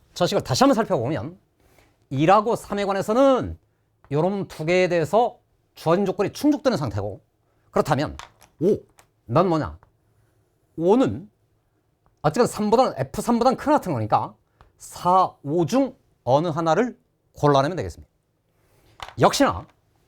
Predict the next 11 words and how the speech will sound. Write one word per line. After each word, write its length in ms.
규정되지 560
않은 380
이, 340
사인 360
경우는 420
맘대로 480
선택할 300
수 100
있는 140
거니까 400
그대로 500